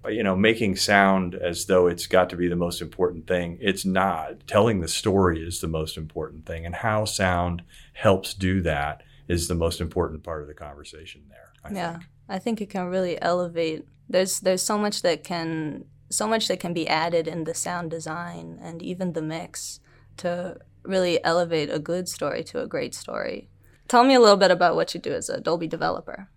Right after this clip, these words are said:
Speaker 1: I have gotten sort of s-, some extra special access with Dolby to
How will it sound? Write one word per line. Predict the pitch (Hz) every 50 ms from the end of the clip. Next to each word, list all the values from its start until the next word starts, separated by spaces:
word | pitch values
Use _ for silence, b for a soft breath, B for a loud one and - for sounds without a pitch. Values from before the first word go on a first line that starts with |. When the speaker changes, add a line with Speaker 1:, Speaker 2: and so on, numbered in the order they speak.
| _ -
Speaker 1:
I | - 104 101 104
have | 113 107 107 101 98 95 95 92 90 - - _ _ _ _ _ _ _ _ _ - 120
gotten | 110 113 107 92 87 98 107 104 104 101 104 - 202 - -
sort | - - 123 117 110 107
of | 101 95 95
s-, | - - - - - 143 143 - -
some | - 123 110 104
extra | 113 117 117 - - 113
special | - - 110 107 101 - 104 98 95
access | 95 95 98 95 - - 101 92 87 - -
with | 101 92 90 -
Dolby | 101 95 95 98 95 98 90 87 85
to | 87 - - - 92 90 90 90 87 87 90 90